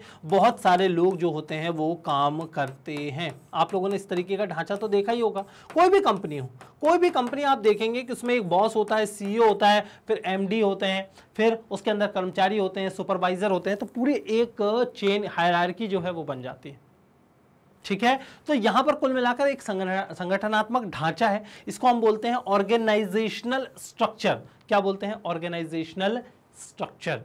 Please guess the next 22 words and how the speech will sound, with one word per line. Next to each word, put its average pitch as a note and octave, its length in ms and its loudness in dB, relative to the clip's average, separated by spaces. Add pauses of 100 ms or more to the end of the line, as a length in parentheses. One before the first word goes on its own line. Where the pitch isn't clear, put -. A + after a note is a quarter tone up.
(300)
और F#3+ 260 -2
इस A3+ 220 -6
ऑर्गेनाइजेशनल F#3 1300 2 (260)
स्ट्रक्चर G#3 840 2 (300)
के G#3 100 0
साथ G3+ 280 2
ही A3+ 140 -6
यहां F#3 200 0
पर G3+ 160 0
होता F3 320 -2
है F#3+ 180 0
स्तरीकरण, F#3+ 640 -4
मतलब C4+ 800 2 (220)
स्ट्रैटिफिकेशन, F3 840 -4 (320)
कि G#3 240 2
कोई A#3+ 360 2
व्यक्ति G#3+ 340 0
किसी A#3 240 -6
दूसरे F#3 300 -2
व्यक्ति G3+ 240 -4
के F#3 100 -6
प्रति F3 240 -8